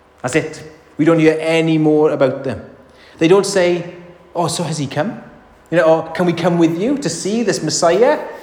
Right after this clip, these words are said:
You know, they were so close to the glorious news of the king they've been waiting for,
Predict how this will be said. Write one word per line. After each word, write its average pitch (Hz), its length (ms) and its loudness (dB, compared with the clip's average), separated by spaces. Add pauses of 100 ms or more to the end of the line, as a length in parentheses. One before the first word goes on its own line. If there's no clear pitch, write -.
(1400)
You 180 60 -6
know, 185 60 -2
they 190 120 0
were 185 80 0
so - 460 -2
close 214 380 -2
to 156 100 -10
the 151 100 -6
glorious 165 720 -2
news 113 560 -4
of 120 160 -10
the 117 60 -8
king 160 500 -6
they've 147 160 -4
been 135 200 -6
waiting 135 440 -4
for, 131 540 -10